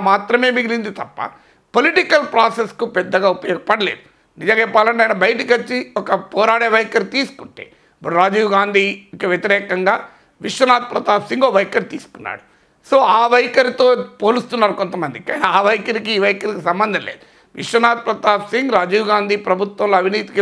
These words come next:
వ్యతిరేకంగా బయటకు వచ్చాడు, మంత్రి పదవికి వదిలేశాడు, ఒక, ఒక పార్టీ పెట్టాడు, నిర్దిష్టమైన వైఖరి తీసుకున్నాడు, దేశ రాజకీయాల్లో ఒక సంచలనమయ్యారు. So ఆ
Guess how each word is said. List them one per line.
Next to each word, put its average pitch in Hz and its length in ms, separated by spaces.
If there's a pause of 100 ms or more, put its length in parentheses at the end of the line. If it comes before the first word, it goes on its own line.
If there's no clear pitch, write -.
వ్యతిరేకంగా 208 560 (480)
బయటకు 202 420
వచ్చాడు, 214 360 (260)
మంత్రి 165 360
పదవికి 208 360
వదిలేశాడు, 208 580 (420)
ఒక, 180 140 (280)
ఒక - 100 (140)
పార్టీ 196 340 (100)
పెట్టాడు, 208 440 (280)
నిర్దిష్టమైన 202 560 (100)
వైఖరి 190 420
తీసుకున్నాడు, 202 540 (400)
దేశ 220 140 (120)
రాజకీయాల్లో 233 560
ఒక 202 140
సంచలనమయ్యారు. 240 720 (340)
So 247 80 (220)
ఆ 226 40